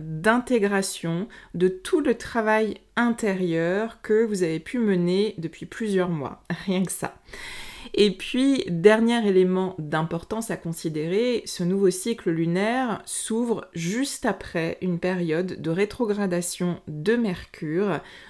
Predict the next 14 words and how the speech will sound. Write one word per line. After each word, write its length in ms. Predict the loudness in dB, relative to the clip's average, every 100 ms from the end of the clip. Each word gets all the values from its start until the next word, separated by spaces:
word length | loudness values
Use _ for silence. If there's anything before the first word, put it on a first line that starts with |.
| -10
dans 380 | 2 2 2 -2
ce 160 | -2
même 240 | 0 0 0
signe 460 | -2 0 2 0
du 200 | 0 -4
Taureau. 400 | 0 0 0 -6 -10 -18 -18 -10 -4
Donc 160 | -2
on 120 | 2 4
arrive 400 | 4 4 4 4
au 80 |
seuil 560 | 2 0 2 2 2 0
d'un 200 | 0 2
nouveau 320 | 2 2 0
chapitre, 840 | 0 -2 -2 -2 -4 -8 -6 -8